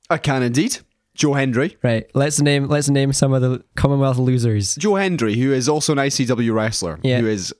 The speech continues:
Speaker 1: a wonderful man, a great speaker, had a fantastic interview with him before he left.
Speaker 2: Yep.
Speaker 1: And then he lost in the first round of his, uh,
Speaker 2: Right, Joe,
Speaker 1: freestyle wrestling.
Speaker 2: would you like to, would you like to talk to us? We can interview you.
Speaker 1: Oh, we would, uh, J-, Joe, Joe would do it.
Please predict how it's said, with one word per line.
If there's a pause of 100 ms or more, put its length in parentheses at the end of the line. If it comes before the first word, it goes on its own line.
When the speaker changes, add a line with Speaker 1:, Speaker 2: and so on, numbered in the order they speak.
Speaker 1:
a (240)
wonderful
man,
a
great
speaker,
had
a (160)
fantastic
interview
with
him
before
he
left.
Speaker 2:
Yep. (440)
Speaker 1:
And
then
he
lost
in
the
first
round
of
his,
uh,
Speaker 2:
Right,
Joe,
Speaker 1:
freestyle
wrestling.
Speaker 2:
would
you
like
to, (160)
would
you
like
to
talk
to
us?
We
can
interview
you. (100)
Speaker 1:
Oh,
we
would,
uh,
J-,
Joe,
Joe
would
do
it.